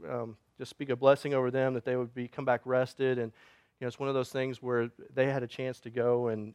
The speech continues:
and, uh, it just sounds like they're having a great time. So we're gonna actually, um, when I s-, started getting into the Word and asked the Lord what He wanted to, to bring or, or, or what He wanted me to convey, I really, I, I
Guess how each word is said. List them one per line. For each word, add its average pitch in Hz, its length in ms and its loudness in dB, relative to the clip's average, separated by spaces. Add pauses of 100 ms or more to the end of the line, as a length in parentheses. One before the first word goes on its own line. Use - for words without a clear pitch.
and, 110 260 -6
uh, 101 220 -4 (440)
it 110 160 -16
just - 320 -18
sounds 117 200 -6
like 104 100 -6
they're 107 120 -12
having 104 180 -8
a 98 40 -20
great 104 280 -14
time. 101 260 -16 (720)
So 123 220 4 (420)
we're 220 120 8
gonna 277 160 6
actually, 185 540 4 (240)
um, 143 380 4 (240)
when 165 180 2
I 151 60 6
s-, - 160 -4 (880)
started 208 460 2 (160)
getting 196 240 4
into 180 160 2
the 160 80 2
Word 160 320 4
and 147 80 2
asked 151 200 2
the 160 60 -8
Lord 151 260 4
what 151 140 6
He 156 120 -2
wanted 147 320 0
to, 127 180 0
to 127 140 -6
bring 143 520 2
or, 127 140 2
or, 127 240 -2
or 127 160 -4
what 143 260 2
He 151 120 -8
wanted 139 440 -4
me 139 120 -2
to 120 140 -4 (100)
convey, 123 600 4 (580)
I 147 80 6
really, 226 420 4
I, 165 180 4 (200)
I 160 100 2